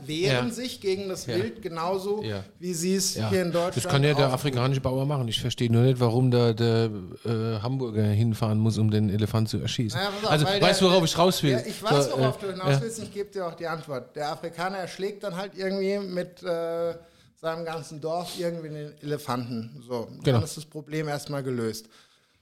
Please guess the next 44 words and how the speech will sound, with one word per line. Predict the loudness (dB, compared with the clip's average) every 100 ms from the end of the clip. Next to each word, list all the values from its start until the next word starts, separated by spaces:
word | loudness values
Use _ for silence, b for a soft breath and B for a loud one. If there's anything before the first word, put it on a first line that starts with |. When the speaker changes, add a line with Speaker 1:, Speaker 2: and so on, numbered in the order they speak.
| _
Speaker 2:
So, | -4
hat | -4 -4 -14 -20 -8 -2 -2 -2
aber | -6 0 0 -2
außer | -4 -8 -6
dem | -8 -8 -10
Dorf | -6 -6 -6 -10
eigentlich | -12 -12 -12
keiner | -10 -8 -8
was | -10 -10
von. | -12 -12 -10
Klar, | -4 -2 -2 -6
die | -14
teilen | -8 -6 -4
das | -6
Fleisch | -6 -6 -6 -8
dann | -10
unter | -8 -8
sich | -10 -12
aus | -6 -4 -4 -10
und |
so | -6
weiter. | -6 -4 -8
Ist | -6
aber | -4 -4
in | -4
keinster | -4 -4 -4 -2
Weise, | 0 0 -4 -12 B B B B B -2
ähm, | 2 2 2 -6 -10
kontrolliert | -10 -8 -6 -4 -2 2 2 0
oder | -8 -8
organisiert. | -8 -6 -8 -10 -12 -14 -14
So, | -10 -6
und | -6 -6 -4
wenn | -4
ich | -4 -8
jetzt, | -8 -10
keine | -8 -6 -4
Ahnung, | -2 -2 -2 -4 -6 -6
hier | -6 -6
den, | -6 -8 -8 -10
äh, |
reichen | -10 -10 -8 -2 -2 -4
Europäer | -12 -12 -14 -14 -6 -4 -4
hab, | -6 -10